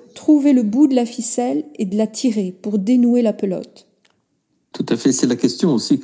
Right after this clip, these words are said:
Speaker 2: qui découle. C'est que, est-ce qu'on n'aurait pas intérêt, quand on veut utiliser un baume,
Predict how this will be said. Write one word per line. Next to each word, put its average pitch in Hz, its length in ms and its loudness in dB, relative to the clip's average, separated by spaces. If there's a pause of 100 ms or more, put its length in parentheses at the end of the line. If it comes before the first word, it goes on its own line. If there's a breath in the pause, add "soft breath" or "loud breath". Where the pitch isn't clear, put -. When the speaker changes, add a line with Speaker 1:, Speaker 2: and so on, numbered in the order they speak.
(200 loud breath)
Speaker 2:
qui - 120 -2
découle. 117 500 0 (320 loud breath)
C'est - 220 -2
que, 123 520 0
est-ce 113 160 -4
qu'on 127 140 -2
n'aurait 113 280 0
pas - 240 -4
intérêt, 117 720 0 (220)
quand 113 260 -4
on 104 120 -2
veut 113 340 0
utiliser 101 460 -2
un 95 180 -2
baume, 127 500 0